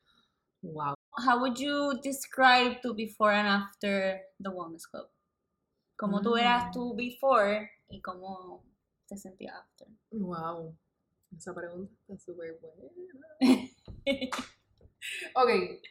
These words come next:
Speaker 1: before, yo estaba como haciendo los ejercicios, pensando que estaba en un health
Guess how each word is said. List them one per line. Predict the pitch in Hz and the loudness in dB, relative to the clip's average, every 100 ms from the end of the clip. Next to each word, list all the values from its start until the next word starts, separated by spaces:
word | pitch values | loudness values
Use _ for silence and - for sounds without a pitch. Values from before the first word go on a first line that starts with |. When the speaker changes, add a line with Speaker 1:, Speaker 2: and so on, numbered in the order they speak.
| _ _ | _ _
Speaker 1:
before, | 226 214 247 247 311 320 254 226 220 | -8 -6 -6 0 6 8 8 6 2
yo | 202 | -4
estaba | 214 277 285 240 | 2 8 10 10
como | 220 196 190 185 180 175 175 - _ _ _ _ _ - - - | 6 0 0 -2 -4 -6 -8 -12 _ _ _ _ _ -20 -6 -2
haciendo | 214 220 214 226 254 269 277 269 269 269 262 | -2 -2 -4 -2 0 2 4 4 4 4 2
los | 226 | 0
ejercicios, | 226 233 277 277 269 254 240 240 233 | -2 -2 -4 -6 -4 2 4 4 2
pensando | 220 208 214 208 | -4 -2 0 0
que | 226 | -2
estaba | 233 240 240 240 | 2 4 4 2
en | 240 | 0
un | 240 | -4
health | 202 226 | -2 -2